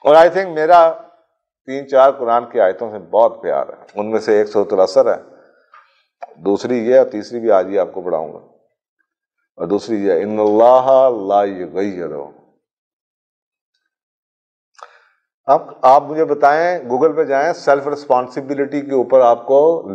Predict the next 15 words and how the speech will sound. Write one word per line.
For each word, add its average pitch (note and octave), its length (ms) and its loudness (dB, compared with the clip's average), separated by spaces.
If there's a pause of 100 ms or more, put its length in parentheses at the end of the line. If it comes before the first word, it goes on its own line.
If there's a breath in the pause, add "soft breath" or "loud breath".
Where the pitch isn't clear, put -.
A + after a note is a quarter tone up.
लाखों G#2 440 2
किताबें G2+ 420 0
मिलेंगी। F2 680 -6 (420)
आप A#2 160 4
मुझे B2 200 -2
बताएं A#2 520 2
कि A2+ 60 0
एक A2 200 -2
अहले A2+ 400 2
ईमान F#2 640 -2
जिसने G2+ 280 -8
कुरान G2 480 0
को G2+ 140 -8
पढ़ा E2+ 240 -4
हो, C#2+ 480 -6